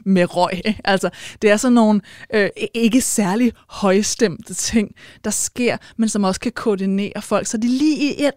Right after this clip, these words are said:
øjeblik er fælles om noget, og noget lidt latterligt, men det, det har et eller andet,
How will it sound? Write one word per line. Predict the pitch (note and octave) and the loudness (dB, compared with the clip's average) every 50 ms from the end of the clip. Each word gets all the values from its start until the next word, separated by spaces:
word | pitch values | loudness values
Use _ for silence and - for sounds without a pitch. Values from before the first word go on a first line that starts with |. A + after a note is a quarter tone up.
| _ | _
øjeblik | G#3 G#3 G#3+ A3 A3+ - F#3+ F3+ F#3+ - - - _ _ _ _ - | -2 0 0 0 -2 -2 -6 -8 -8 -8 -12 -20 _ _ _ _ -10
er | G#3 | -8
fælles | - - - - A3 - - A3+ - - | -8 -4 0 0 0 2 0 -2 -2 -2
om | A3 F#3+ | -2 0
noget, | F#3 F3+ F3+ F3 E3+ F3 F3+ F3+ - _ _ _ _ _ _ | 0 0 2 2 2 2 2 0 -2 _ _ _ _ _ _
og | - G#3+ | -2 2
noget | G#3 F3+ F3 E3+ | 2 2 2 2
lidt | F3+ E3+ D3 | 0 -2 -2
latterligt, | D3+ D3+ D3+ E3+ E3+ F3 F3 - - - | -2 -2 -2 -2 -2 -2 -4 -6 -10 -14
men | G#2 - A3 - - F#3+ - _ _ _ _ - | -4 0 0 2 2 0 -4 _ _ _ _ -4
det, | A#3+ A3 A3 G#3 - _ _ | -2 -2 -2 -2 -6 _ _
det | - B3 A3+ | -2 -2 -2
har | - - - B3+ - - | -2 -4 -6 -6 -4 -2
et | D4 | -2
eller | D4 C#4+ B3+ A#3 | 0 2 2 4
andet, | A#3+ B3+ | 4 4